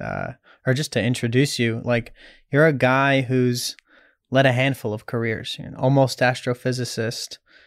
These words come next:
You were an editor at the Paris Review. You're a journalist. You wrote a book called Poker Nation. Uh, and you're also <laughs> a poker player. Um, what,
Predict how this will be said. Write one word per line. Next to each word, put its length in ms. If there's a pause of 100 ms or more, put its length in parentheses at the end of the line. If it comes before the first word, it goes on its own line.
(140)
You 60
were 80
an 60
editor 400
at 100
the 80
Paris 420
Review. 600 (260)
You're 140
a 60
journalist. 800 (500)
You 80
wrote 160
a 60
book 420 (160)
called 220
Poker 260
Nation. 560 (580)
Uh, 220
and 140
you're 100
also 640 (120)
<laughs> 160
a 520
poker 340
player. 460 (260)
Um, 540 (960)
what, 480